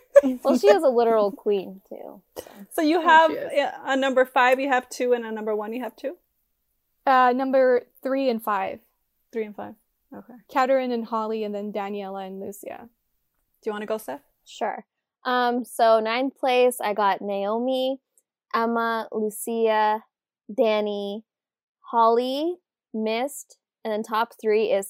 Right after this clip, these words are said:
Speaker 1: Katerin, Sabine, and Mariketa. They have not changed yet.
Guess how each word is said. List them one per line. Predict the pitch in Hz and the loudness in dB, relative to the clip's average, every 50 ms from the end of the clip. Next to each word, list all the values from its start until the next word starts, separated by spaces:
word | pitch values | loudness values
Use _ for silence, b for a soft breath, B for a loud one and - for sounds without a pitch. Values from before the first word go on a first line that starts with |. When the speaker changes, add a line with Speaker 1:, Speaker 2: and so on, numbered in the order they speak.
| - - | -10 -10
Speaker 1:
Katerin, | - 202 208 214 240 240 247 254 277 | -6 -4 -4 -2 -2 -2 -2 -4 -6
Sabine, | 269 - 247 196 208 208 202 196 190 - | -8 -8 -10 -8 -6 -8 -8 -8 -10 -10
and | - 180 190 180 | -12 -12 -12 -12
Mariketa. | 175 165 165 170 - 175 - - - - - | -12 -12 -12 -14 -12 -12 -12 -12 -12 -12 -10
They | 175 175 | -10 -8
have | 185 202 | -8 -8
not | 185 160 - - | -10 -12 -14 -16
changed | - - - - - - - | -20 -20 -20 -20 -20 -20 -18
yet. | - - - - - | -18 -18 -18 -20 -20